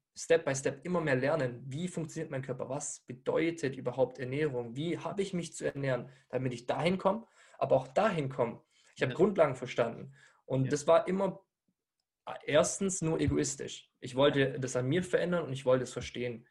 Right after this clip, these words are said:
Speaker 2: Mhm.
Speaker 1: Und so habe ich dann immer mehr Faszination für das Thema bekommen, weil ich gemerkt habe, hey, da steckt so viel mehr dahinter. Das ist nicht einfach nur,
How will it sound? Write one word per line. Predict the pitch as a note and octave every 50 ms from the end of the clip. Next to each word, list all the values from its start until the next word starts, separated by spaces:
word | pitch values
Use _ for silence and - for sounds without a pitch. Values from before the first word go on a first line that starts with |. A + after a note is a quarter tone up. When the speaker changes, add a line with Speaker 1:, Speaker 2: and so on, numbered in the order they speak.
| _ _ -
Speaker 2:
Mhm. | - C#3 C3 D3 F3+ - - _ _ _ _ _ _ _ _ _ _ _ _ _ _ _
Speaker 1:
Und | - C3+ C3 C3
so | C3+ C#3+ D#3
habe | D#3+ D#3+
ich | D#3 D#3
dann | D3+ C3+
immer | C#3+ D3 C#3+
mehr | C#3+ C#3 C#3
Faszination | C3+ - C#3+ C3+ C3+ - - B2+ B2 A#2+ - F3+ F#3+ F#3
für | - F3
das | F3 F3 -
Thema | - E3 E3 E3 E3
bekommen, | D#3+ D#3 C#3 - D#3 D3+ C#3
weil | B2+
ich | B2 -
gemerkt | - B2+ C#3 D3+ D#3 - -
habe, | C3 -
hey, | - C#3+ D3 D#3
da | C3+ B2
steckt | - - - B2+ C3 -
so | - - E3+
viel | F3 F3 - D#3
mehr | D#3 F3 F3+
dahinter. | E3 C#3+ C3 C3 B2+ B2+ B2 A#2
Das | - - C3+ D3
ist | G3 -
nicht | B3+ A3 - - D3
einfach | D3 C#3 C3+ - C3 C3+
nur, | C#3+ C#3+ C#3+ C#3 C#3 E3+ F#3 - -